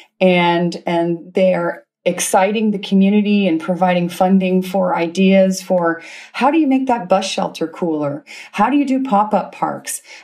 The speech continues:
Um, how do you have these really fun, interactive, um, opportunities from just these dead spaces and transforming them into assets? And really sort of like in these tactical ways, how can you do them quickly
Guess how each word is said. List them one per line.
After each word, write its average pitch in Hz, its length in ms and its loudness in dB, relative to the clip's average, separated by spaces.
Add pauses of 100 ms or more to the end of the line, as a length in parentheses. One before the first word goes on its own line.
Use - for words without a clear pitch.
Um, 180 240 2
how 208 260 0
do 269 80 -2
you 262 140 -2
have 202 240 2
these 185 200 -2
really 247 460 2
fun, 208 640 2 (300)
interactive, 196 1040 2
um, 170 200 0
opportunities 180 920 0 (300)
from 190 240 4
just 202 240 -4
these 185 200 -2
dead 175 300 0
spaces 233 600 0
and 214 100 2
transforming 175 800 -2
them 156 100 -2
into 165 260 -2
assets? - 540 -4
And 175 160 -2
really 208 220 2
sort 185 240 -4
of 170 80 -4
like 165 180 -4
in 165 100 -2
these 160 160 0
tactical 170 540 -4
ways, 202 400 -2
how 165 140 -2
can 175 180 -2
you 170 80 -2
do 165 140 -6
them 160 160 -2
quickly 180 680 -2